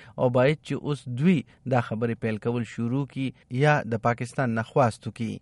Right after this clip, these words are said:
پاکستاني مشر به کټمنډو، نیپال کې د سویلي آسیایي هیوادونو ائتلاف چې سارک نومیږي، په اتلسمه سرمشریزه غونډه کې برخه اخلي، چې ورلا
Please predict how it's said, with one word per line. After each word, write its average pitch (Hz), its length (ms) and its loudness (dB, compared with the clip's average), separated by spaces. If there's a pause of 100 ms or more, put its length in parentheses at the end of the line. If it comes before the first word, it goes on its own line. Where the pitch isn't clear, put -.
(240)
پاکستاني 180 560 4
مشر 180 300 2
به 175 180 4
کټمنډو، 147 640 0
نیپال 135 400 0
کې 143 180 -4
د 113 140 -4
سویلي 120 340 -2
آسیایي 117 500 -2
هیوادونو 113 480 -2 (140)
ائتلاف 117 420 -2
چې - 300 -10
سارک 131 320 2
نومیږي، 131 480 -4
په 120 180 -6
اتلسمه 117 560 -4
سرمشریزه 113 680 -4
غونډه 123 300 -4
کې 107 160 -8
برخه 147 320 0
اخلي، 143 260 -6
چې - 480 -6
ورلا 117 260 2